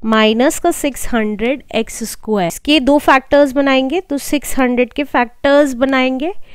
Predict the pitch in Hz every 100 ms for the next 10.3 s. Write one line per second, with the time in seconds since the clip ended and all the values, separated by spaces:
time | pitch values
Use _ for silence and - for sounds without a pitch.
0 | - - - - 254 269 381 - - -
1 | - - - - - - - - - -
2 | - - 220 214 214 277 277 269 - 247
3 | 240 294 403 - - 254 240 - 277 240
4 | 247 285 - 254 - 240 226 220 247 277
5 | - 262 269 - 202 175 214 220 247 262
6 | 202 220 208 233 - - - - - -
7 | - - - - 214 208 233 247 269 262
8 | 247 - 277 - 233 226 233 214 196 214
9 | 214 240 285 - 233 214 208 190 190 208
10 | 202 208 269